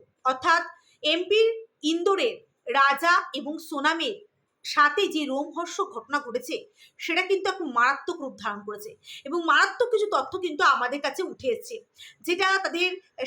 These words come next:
সেখানকার গ্রামবাসীদের কাছ থেকে এবং, আহ, এখানে শুধু একজন বা দুজনের নয়, দুজনের বেশি মানুষ এর সাথে যে যুক্ত ছিল এবং তাদের নামও কিন্তু এবার পরিষ্কারভাবে উঠে এসেছে। বন্ধুরা, সমস্তটা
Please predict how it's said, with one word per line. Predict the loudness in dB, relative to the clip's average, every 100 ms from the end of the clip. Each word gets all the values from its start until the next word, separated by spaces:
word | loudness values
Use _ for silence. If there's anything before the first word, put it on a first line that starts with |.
| -6
সেখানকার | -2 0 0 0
গ্রামবাসীদের | 2 2 4 0 0 -4 -2
কাছ | -2 -2
থেকে | -6 -4 -6 -6 -18 -2 0
এবং, | 4 2 0 -6 _ 2
আহ, | 2 2 -2
এখানে | -2 -4 -4
শুধু | -6 -2 0 0
একজন | -4 0 0 2
বা | 0 0
দুজনের | -4 -4 -2
নয়, | -4 -4 -8 -8
দুজনের | -6 -4 -4 -6 -4
বেশি | -2 4 4 4
মানুষ | 0 -4 -8 _ -6
এর | -4 -2
সাথে | -2 -4 -4 -8 -8
যে | -8 2
যুক্ত | 2 4 2 4
ছিল | 4 2 -2 -10 -4
এবং | -2 0 2
তাদের | 2 4 2 0 -8 -2 4
নামও | 4 4 0 -2
কিন্তু | -2 0 0 -2 -8
এবার | 0 2 2 -4
পরিষ্কারভাবে | -6 -6 0 2 2 0 0 -2 _ -8
উঠে | -2 -2
এসেছে। | -4 -6 -6
বন্ধুরা, | -2 -4 -4 -12 _ _
সমস্তটা | 0 0 0 2